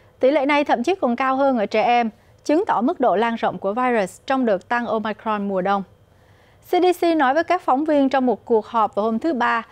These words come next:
rằng nghiên cứu không đo lường liệu những người bị nhiễm trùng trước đó có mức kháng thể đủ cao để bảo vệ chống lại sự tái nhiễm và bệnh nặng hay không.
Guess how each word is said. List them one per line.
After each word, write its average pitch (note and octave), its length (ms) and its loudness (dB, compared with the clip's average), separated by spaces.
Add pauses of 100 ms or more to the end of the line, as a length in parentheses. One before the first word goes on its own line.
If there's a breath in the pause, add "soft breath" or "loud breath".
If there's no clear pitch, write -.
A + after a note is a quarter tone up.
(200 loud breath)
rằng D4 220 0
nghiên E4 160 2
cứu D#4 320 2
không D4 340 -2
đo C4 160 2
lường A3+ 300 2
liệu A3 180 2
những G#3+ 200 -2
người B3+ 160 4
bị G3 140 0
nhiễm F#3+ 240 -4
trùng G#3+ 240 0
trước D4+ 220 -4
đó A3 260 0 (280 loud breath)
có E4 100 0
mức F#4+ 180 2
kháng D#4+ 300 -4
thể G#3+ 200 0
đủ G#3 200 2
cao B3 320 -2 (220 loud breath)
để A3 120 0
bảo A3 220 0
vệ A#3+ 240 2
chống A3+ 260 -2
lại C#4+ 100 -2
sự G#3 200 -4
tái A3 240 -6
nhiễm C#4+ 240 -4
và A3+ 100 -4
bệnh F#3+ 220 -4
nặng F#3+ 200 -4
hay G#3 120 -2
không. G#3 280 -2